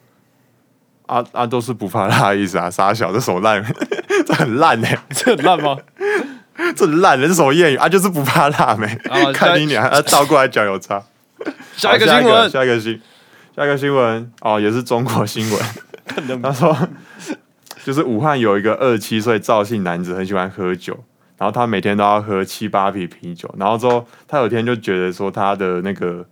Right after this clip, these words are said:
Speaker 1: 大腿的根部很痛，然后走路，反正走路很痛，然后之后他检查就发现说，干，他的，他的就是大腿的两侧骨头全部都坏死了，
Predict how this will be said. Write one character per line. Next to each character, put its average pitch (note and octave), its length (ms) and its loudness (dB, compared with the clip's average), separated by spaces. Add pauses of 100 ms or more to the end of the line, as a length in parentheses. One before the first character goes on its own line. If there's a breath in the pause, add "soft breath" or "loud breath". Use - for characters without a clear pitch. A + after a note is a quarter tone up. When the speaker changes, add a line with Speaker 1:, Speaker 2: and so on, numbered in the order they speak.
(200)
Speaker 1:
大 F#2+ 200 -2
腿 F#2 220 -6
的 F2 80 -4
根 F#2+ 280 -6
部 G2 180 -6
很 F2 240 -10
痛， F2+ 300 -6
然 F2+ 80 -4
后 F#2+ 80 -2
走 G2 220 -8
路， F#2 300 -8
反 G#2 160 -2
正 C3 80 -6
走 F#2 180 -4
路 A2 140 -2
很 F2+ 180 -6
痛， F2 260 -10 (480 soft breath)
然 G2+ 120 -4
后 A2+ 40 -2
之 A#2 100 -4
后 A#2 180 2
他 A2 260 -2
检 G#2+ 320 -8
查 F2+ 160 -4
就 G2 80 -4
发 F#2+ 180 -4
现 G2 80 -4
说， G2 120 -4
干， G2+ 240 -6
他 G2 180 -2
的， F2+ 240 -4 (520 soft breath)
他 A2+ 120 -6
的 G#2+ 200 0
就 G2+ 120 -6
是 G#2 220 -4
大 F#2 300 -2
腿 F2+ 180 -4
的 F2+ 140 -4
两 F2+ 200 -6
侧 A2 200 -6
骨 - 200 -16
头 F2 180 -10
全 F#2 160 -10
部 F#2 60 -6
都 F#2+ 120 0
坏 F2 280 -2
死 - 280 -12
了， - 100 -16